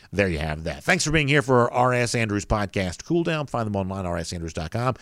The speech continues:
Air conditioning unit, they can get it tuned back up to factory fresh specs. It's warm right now. You want that A C working good inside your house.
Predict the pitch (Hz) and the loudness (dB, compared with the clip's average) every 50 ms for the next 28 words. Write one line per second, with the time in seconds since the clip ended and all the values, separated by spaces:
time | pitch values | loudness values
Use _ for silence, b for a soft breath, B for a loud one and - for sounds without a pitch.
0 | B B B B - 127 165 180 - 208 190 180 180 156 - 170 156 151 151 175 | B B B B 2 4 4 4 4 2 4 4 4 4 4 -2 -2 -2 -2 -2
1 | 202 - - 92 87 87 95 101 101 _ - 113 131 160 165 170 175 165 147 139 | -2 -4 -6 -6 -4 -2 -2 -2 -2 _ -4 -2 -2 -2 0 0 0 0 0 2
2 | 170 156 - - - - 127 131 - - 107 - - 117 101 - - - 147 123 | 0 0 0 -2 -2 -2 -2 -2 -4 -4 -6 0 0 0 0 0 0 0 2 2
3 | 101 95 - - B B B B B - 151 - 98 101 117 151 160 120 90 76 | 2 -2 -4 -10 B B B B B -2 0 0 2 2 4 4 4 4 2 0
4 | 71 69 78 95 87 73 78 82 87 92 80 82 80 85 85 80 - 98 98 87 | 0 -2 -4 -4 -2 -2 -2 -2 -2 -2 -2 -2 -2 0 -2 -2 0 0 0 0
5 | 73 80 92 90 - 87 82 80 80 92 90 82 80 - 95 85 78 76 76 90 | 2 2 0 0 -2 -8 -8 0 2 2 2 2 0 -2 -4 -2 -2 -2 -4 -2
6 | 98 90 82 80 - - | -2 -2 -2 -4 -6 -8